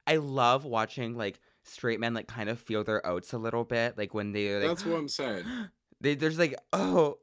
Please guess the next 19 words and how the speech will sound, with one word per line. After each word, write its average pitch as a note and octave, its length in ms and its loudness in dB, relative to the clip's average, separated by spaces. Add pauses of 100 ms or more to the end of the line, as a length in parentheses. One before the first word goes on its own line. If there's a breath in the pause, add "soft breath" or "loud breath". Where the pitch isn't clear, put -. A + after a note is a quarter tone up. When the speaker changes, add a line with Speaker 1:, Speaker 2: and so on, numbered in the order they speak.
(100)
Speaker 1:
oh," G3+ 440 10
and D#3 200 4
they, D#3 200 -2
they C#3+ 160 -2
think C#3 220 -6
they D3 120 0
look C3+ 160 -2
even A#2 220 -6
better G#2+ 260 -2
than A2 160 -6
they G#2 100 -6
do, F#2 260 -6
so - 220 -8
I G2+ 100 0
would G2+ 160 -4
love F#2 460 -4
to F#2 100 -16
see E2 200 -18
it. C2 200 -20